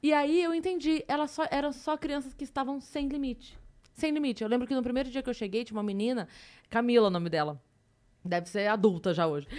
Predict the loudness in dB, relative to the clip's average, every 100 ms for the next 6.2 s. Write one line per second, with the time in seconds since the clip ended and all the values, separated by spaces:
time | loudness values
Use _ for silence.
0 | -10 -6 0 2 2 4 4 4 4 2
1 | 2 2 0 0 2 4 4 2 2 2
2 | 2 -2 -6 -6 -14 -6 -2 -2 -2 -6
3 | -6 -4 -4 -4 -2 0 0 0 -2 -4
4 | -12 -8 -4 -2 -2 -6 _ -10 -8 -8
5 | -4 0 2 2 0 -2 -2 -4 -2 -2
6 | 0